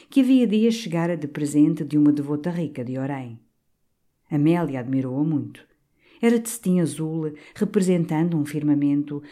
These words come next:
com estrelas bordadas e um centro de lavor rico, onde flamejava um coração de ouro cercado de rosas de ouro. Amaro desdobrara, fazendo cintilar junto à janela os bordados espessos. "Rica obra, hã?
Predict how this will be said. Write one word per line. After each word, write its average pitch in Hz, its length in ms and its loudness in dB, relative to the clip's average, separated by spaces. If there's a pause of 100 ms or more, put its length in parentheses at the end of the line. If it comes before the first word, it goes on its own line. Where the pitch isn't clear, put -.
(160)
com 180 120 2
estrelas 170 460 0
bordadas 147 840 -6
e 160 100 0
um 151 100 0
centro 156 580 -4 (220)
de 180 80 -2
lavor 180 360 0
rico, 160 540 -6 (180)
onde 226 180 2
flamejava 220 580 0
um 170 80 -4
coração 170 420 -4
de 147 200 -6
ouro 151 280 -2
cercado 196 500 -4
de 214 100 0
rosas 135 440 -4
de 147 180 -4
ouro. 120 300 -8 (1040)
Amaro 165 420 2
desdobrara, 151 800 -4 (240)
fazendo 220 480 4
cintilar 151 600 -2
junto 151 340 -4
à 135 40 -4
janela 135 460 -4
os 147 100 -6
bordados 151 500 -6
espessos. - 640 -14 (760)
"Rica 175 360 2
obra, 175 360 -2
hã? 156 320 -2